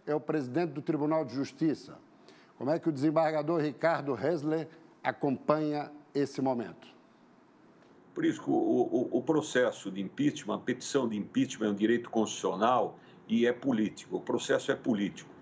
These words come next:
Speaker 2: Ainda está no parlamento, são, é, várias fases, várias situações e circunstâncias que ainda podem acontecer. Há uma previsão, sim, de um, numa segunda etapa,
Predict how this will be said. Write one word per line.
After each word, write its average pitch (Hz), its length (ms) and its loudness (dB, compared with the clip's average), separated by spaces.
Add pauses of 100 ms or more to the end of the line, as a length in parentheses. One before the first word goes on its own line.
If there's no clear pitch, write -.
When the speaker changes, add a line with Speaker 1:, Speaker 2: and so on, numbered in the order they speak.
(120)
Speaker 2:
Ainda 123 320 2
está 120 300 0
no 101 80 -4
parlamento, 107 840 -2 (320)
são, 101 720 -2
é, 85 280 0
várias 123 440 2
fases, 120 880 0 (160)
várias 120 320 0
situações 147 840 0
e 113 60 -8
circunstâncias 139 1040 -2
que - 100 -4
ainda 113 320 2
podem 107 320 0
acontecer. 101 840 0 (560)
Há 127 160 6
uma 131 220 2
previsão, 135 840 0
sim, 139 380 -2
de 120 80 -2
um, 117 120 0 (300)
numa 120 220 2
segunda 123 680 2
etapa, 117 640 0